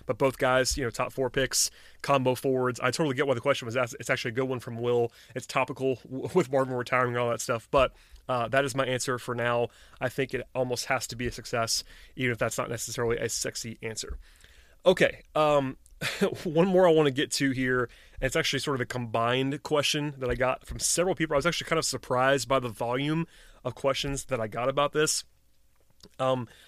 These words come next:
but The Ringer posted a mock draft this week, which had the Hawks taking Obi Toppin at number six overall,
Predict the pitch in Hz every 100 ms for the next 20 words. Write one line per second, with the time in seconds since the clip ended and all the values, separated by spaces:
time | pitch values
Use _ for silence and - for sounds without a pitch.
0 | - 147 147 123 180 202 185 156 156 -
1 | 139 131 120 127 - 160 165 - - -
2 | - _ 143 147 139 151 - - 135 143
3 | 127 120 139 147 - - 147 135 123 127
4 | 135 123 - 143 185 190 180 - - 147
5 | 139 131 - 151 - 139 120 127 139 151